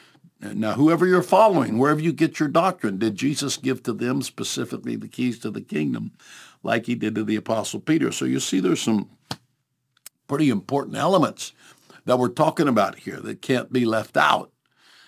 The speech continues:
And then Peter said unto them, "Repent and be baptized, every one of you, in the name of Jesus Christ, for the remission of sins.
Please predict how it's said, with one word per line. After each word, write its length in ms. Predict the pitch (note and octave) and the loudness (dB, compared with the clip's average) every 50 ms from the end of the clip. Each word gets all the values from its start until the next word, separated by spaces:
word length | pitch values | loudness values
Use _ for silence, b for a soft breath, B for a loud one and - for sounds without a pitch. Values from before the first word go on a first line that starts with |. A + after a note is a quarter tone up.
| b b b | b b b
And 400 | F#2 G2+ G2+ G#2 G#2+ G#2+ G#2+ G#2 | -10 -6 -4 -2 -2 -2 0 0
then 240 | A#2+ A#2 A2+ G#2+ | 0 0 0 0
Peter 480 | F#2 - B2 A#2 A2 G2+ G2+ G2 G2 - - - _ _ _ _ _ _ _ _ | -2 -2 0 0 2 0 0 -2 -4 -8 -14 -20 _ _ _ _ _ _ _ _
said 280 | - - - D#3+ F#3 F#3+ | -8 0 2 4 4 6
unto 200 | F#3+ D#3 A2 G#2 | 4 2 2 0
them, 300 | F#2 - - - - F#2+ | -4 -6 -12 -12 -10 -6
"Repent 560 | G2+ G#2 - - - - A#2+ F#2 - - - - _ - | -6 -6 -6 -6 -4 -2 -2 -2 -4 -8 -14 -20 _ -10
and 220 | - G#2+ G#2 G#2 G2 | -6 -6 -6 -4 -4
be 100 | A2 A2 | -6 -6
baptized, 960 | G2+ G2 G#2+ G#2+ G#2 G2 - - - G2 G2 G2 - - - - - - _ _ - | -4 0 0 0 0 -2 -6 -8 -6 -4 -4 -4 -6 -10 -10 -12 -12 -12 _ _ -10
every 200 | - G#2 G#2 G#2+ | -8 -4 -4 -4
one 200 | G#2 G#2+ G#2+ G#2+ | -2 -2 -4 -4
of 140 | G#2 F2 F#2 | -6 -6 -8
you, 140 | G2 G2 G2 | -10 -8 -8
in 100 | G2 G2+ | -8 -6
the 80 | G#2 | -6
name 320 | G#2 G#2+ A2 A2+ A2 G#2 G2+ | -4 -4 -4 -4 -4 -6 -6
of 100 | F#2 F2+ | -8 -12
Jesus 440 | - A2 G#2+ F#2+ - G2+ G2 - | -10 -10 -10 -8 -8 -10 -12 -12
Christ, 560 | - _ - G#2+ A2 A2+ A2 - - - _ - | -14 _ -10 -10 -10 -10 -10 -12 -14 -16 _ -12
for 180 | - A2+ G#2+ | -8 -8 -6
the 80 | G2+ A#2 | -4 -2
remission 460 | A#2 A2+ A2 A2+ G#2+ - - A2 G#2 | -2 -2 -2 -2 -4 -6 -8 -10 -10
of 120 | G2 F#2 | -10 -10
sins. 540 | - - - - C#4 - - - _ - - | -10 -8 -6 -4 -4 -4 -6 -8 _ -20 -20